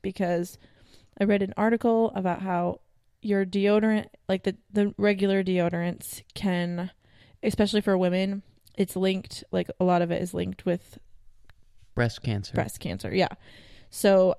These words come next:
Speaker 1: I, because of the aluminum that's in most of the regular deodorants. And so I did a little research, and then I've been using this natural deodorant. And for the first week, it's like when you're detoxing off the, like,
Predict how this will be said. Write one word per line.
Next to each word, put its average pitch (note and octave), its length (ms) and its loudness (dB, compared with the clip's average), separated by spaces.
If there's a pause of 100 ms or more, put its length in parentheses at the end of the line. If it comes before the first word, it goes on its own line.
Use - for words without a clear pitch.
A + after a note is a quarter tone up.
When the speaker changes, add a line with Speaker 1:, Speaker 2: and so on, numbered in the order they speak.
Speaker 1:
I, F#3+ 320 2
because G#3 260 0
of F#3+ 140 0
the F#3+ 80 2
aluminum F#3 600 2
that's E3 300 -6
in F#3 400 0 (300)
most F#3 400 0
of F3 320 -4 (100)
the F3 480 -2 (320)
regular F3 400 0
deodorants. F#3+ 580 2
And F3+ 100 -6
so E3+ 260 -2
I E3+ 160 -4 (480)
did G3 160 2
a G3 60 4
little F3+ 180 0
research, G#3+ 500 -2
and F#3+ 160 0
then E3+ 100 -4
I've E3+ 220 -4
been F3+ 180 -2
using F#3 280 -2
this E3+ 180 -8
natural F3+ 400 -4
deodorant. F3 420 -4
And F#3+ 160 -2
for - 100 -14
the F#3 100 -4 (120)
first G3+ 340 0
week, F#3 520 0
it's G3+ 160 -4
like E3 260 -4 (300)
when G#3 120 0
you're G3 100 2
detoxing F3+ 600 -2
off F3 160 -8
the, F3+ 120 -2
like, D#3 200 -2